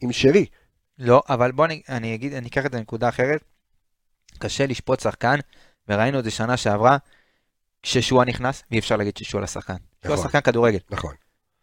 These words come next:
Speaker 2: הוא נכנס, והוא לא היה אחד. עווד נכנס, ולא היה אחד. וחתכו אותם ישר. שחקן כדורגל, במיוחד חלוץ, שלא משחק באופן רציף,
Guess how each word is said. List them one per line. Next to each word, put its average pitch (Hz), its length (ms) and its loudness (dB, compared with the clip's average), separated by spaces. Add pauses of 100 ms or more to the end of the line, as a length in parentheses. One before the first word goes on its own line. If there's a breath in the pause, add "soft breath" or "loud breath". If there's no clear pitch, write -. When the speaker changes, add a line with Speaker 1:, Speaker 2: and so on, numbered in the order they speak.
Speaker 2:
הוא 131 120 -8
נכנס, 135 380 0
והוא 123 160 -2
לא 190 60 0
היה 160 160 4
אחד. 107 200 2 (600)
עווד 127 220 8
נכנס, 131 440 0 (180)
ולא 151 180 0
היה 143 140 8
אחד. 104 200 0 (580)
וחתכו 139 360 2
אותם 127 240 4
ישר. 120 240 6 (600)
שחקן 160 280 0
כדורגל, 131 380 2
במיוחד 131 600 2
חלוץ, 127 440 0 (340)
שלא 120 260 2
משחק 127 460 -2 (260)
באופן 117 280 -2
רציף, 107 340 0